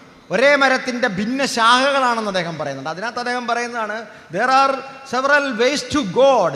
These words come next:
ദൈവത്തിലേക്ക് പല വഴികളുണ്ട്. ശരിയല്ലേ? അപ്പോൾ അത് നന്മയുടെ വഴിയിലൂടെ നമ്മൾ പോവുക. നിങ്ങൾ ഉപാസിക്കുന്ന വഴി,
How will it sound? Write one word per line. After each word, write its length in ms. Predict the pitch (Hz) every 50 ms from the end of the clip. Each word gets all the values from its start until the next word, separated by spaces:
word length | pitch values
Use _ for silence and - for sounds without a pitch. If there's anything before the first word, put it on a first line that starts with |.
| 135 135
ദൈവത്തിലേക്ക് 560 | 170 190 196 208 180 208 196 202 196 190 196 -
പല 120 | 180 175 185
വഴികളുണ്ട്. 600 | 175 170 165 165 175 196 214 196 170 147 127 123 - - - - - - - _ _ _ _ _ _ _ _ _ _ _ _ _ _ _ _ _ _ _ -
ശരിയല്ലേ? 380 | 160 156 160 139 113 95 92 - - - - - - _ _ _ _ _ -
അപ്പോൾ 180 | 185 185 247 262
അത് 240 | 254 - 208 208 220 220
നന്മയുടെ 480 | 254 226 214 220 226 247 277 285 277 285
വഴിയിലൂടെ 400 | 269 254 247 262 240 240 233 240
നമ്മൾ 200 | 220 208 202 196
പോവുക. 340 | 165 170 165 151 135 120 113 101 107 110 - - _ _ _ _ _ _ -
നിങ്ങൾ 300 | 147 147 156 165 170 180 185
ഉപാസിക്കുന്ന 600 | 185 160 175 175 175 170 175 170 160 185 180 175
വഴി, 300 | 170 170 165 165 160 160